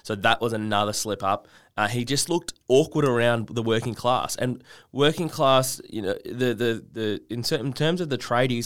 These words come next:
a lot of tradies are small business owners. Um, you know, there's around ten percent union membership, so they're not all, not all automatically gonna vote Labor. And especially when, you know, the salaries are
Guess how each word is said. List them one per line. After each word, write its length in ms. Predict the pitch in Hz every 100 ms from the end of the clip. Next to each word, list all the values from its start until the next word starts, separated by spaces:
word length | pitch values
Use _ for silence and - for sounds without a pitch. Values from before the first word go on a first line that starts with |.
| -
a 60 |
lot 180 | 120 123
of 60 | 139
tradies 360 | 160 147 143
are 60 | 127
small 260 | 131 127 117
business 320 | 117 117 -
owners. 440 | 117 113 117 117 - - - -
Um, 300 | 113 107 - - -
you 220 | - 85 120
know, 160 | 107 - -
there's 220 | 120 117
around 300 | 113 110 104
ten 200 | - 123
percent 380 | 113 110 113 107
union 340 | 113 117 107
membership, 480 | 104 107 113 107 101
so 140 | - 107
they're 140 | 107
not 160 | 123 135
all, 180 | 139
not 240 | 127 135 147
all 220 | 160 147
automatically 640 | 120 123 110 107 113 107 107
gonna 180 | 104
vote 220 | 101 98 76
Labor. 560 | 101 110 120 - - - - _ _
And 100 | 120
especially 560 | 117 - 139 - 147 147
when, 340 | 120 120 113 _ _ _ _ _ _
you 240 | 95 104
know, 120 | 113 107
the 80 |
salaries 800 | 110 - 143 143 151 127 113 110 -
are 480 | 107 104 101 92